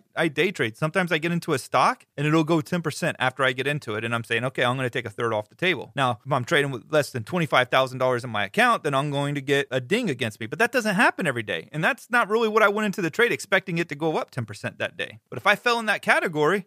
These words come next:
yeah, I, I would take one, but I'm not probably gonna be doing that three times in one week. And if I do, I might be swinging too much for the fences there, okay? So you really wanna make sure that you're trading stocks that you envision, "Okay, this is going to be a stock that's gonna play out over the next couple of weeks or a month or so."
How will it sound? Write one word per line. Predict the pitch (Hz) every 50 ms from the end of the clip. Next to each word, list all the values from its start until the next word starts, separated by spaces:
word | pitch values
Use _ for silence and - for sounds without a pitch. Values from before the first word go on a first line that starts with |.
| _
yeah, | - 254 254 220 - 202 208 -
I, | - 214
I |
would | 262 262 180
take | - 208 165 - -
one, | 165 185 185
but | 196 190
I'm | 226
not | 240 196 - _ _
probably | - 214 190 185 165
gonna | 185 175
be | 147 151 151
doing | 131 147 151 151 151
that | 143 107 -
three | - 156 147
times | 139 - 139 139 135
in | 135
one | 131 135 131 127
week. | 135 139 - - - -
And | 160
if | 147 -
I | 143 139
do, | 127 160 247 262 208 196 185 190 -
I | - 156
might | 254 285 277 233
be | 185 214
swinging | 185 - - 240 226 208 180
too | - - 247
much | 220 233 226 -
for | - -
the | 196 175
fences | - - 240 247 - - 123 110
there, | - 117 104
okay? | 95 - 143 151 190
So | 185 - 202 202 185 170 - _
you | 165 160 151
really | 151 180 214 247 254
wanna | 240 240 240 226
make | 214 226 220 -
sure | - - 262 254 - - _ _ _ _ -
that | 135 127
you're | 123 139
trading | - - 233 220 190
stocks | 170 - - - 208 202 185 -
that | - - 139 - _ _
you | - 156 175 185
envision, | 160 147 135 170 185 175 165 143
"Okay, | 143 143 - - 131 117
this | 117 147 156 - 170
is | 151 -
going | - _ - 165 156
to | 160
be | 147 156
a | 131
stock | 120 - - 151 139 139
that's | - 127 - -
gonna | - 143 123
play | - _ - 165 156 147 143 131
out | 131 135 135 135 - _
over | 151 151 135 131
the | 127
next | 123 131 127 113 - -
couple | - - 156 - 170 147
of | 139
weeks | 135 143 143 147 139 - -
or | 131 117
a | 113
month | 110 120 131 139 117 - -
or | 101
so." | - -